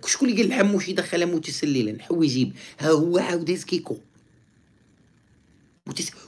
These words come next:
واحد التنسيق فضحوا راسهم فضحا.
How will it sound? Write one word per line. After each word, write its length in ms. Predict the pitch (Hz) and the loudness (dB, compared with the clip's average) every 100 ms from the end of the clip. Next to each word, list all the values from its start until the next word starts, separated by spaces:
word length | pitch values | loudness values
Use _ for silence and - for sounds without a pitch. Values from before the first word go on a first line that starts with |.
| - | -12
واحد 220 | - - | -4 -4
التنسيق 840 | 202 - 175 180 - 240 202 - - - _ _ - - - _ _ _ _ - - _ _ - | -6 -10 -10 -6 -2 2 0 -2 -10 -14 _ _ -20 -20 -20 _ _ _ _ -20 -20 _ _ -20
فضحوا 540 | - 254 - - 180 | -2 0 0 -2 -4
راسهم 340 | 180 - 202 | -6 -2 -2
فضحا. 560 | 196 - - - 104 95 | -2 -4 -6 -4 -2 -4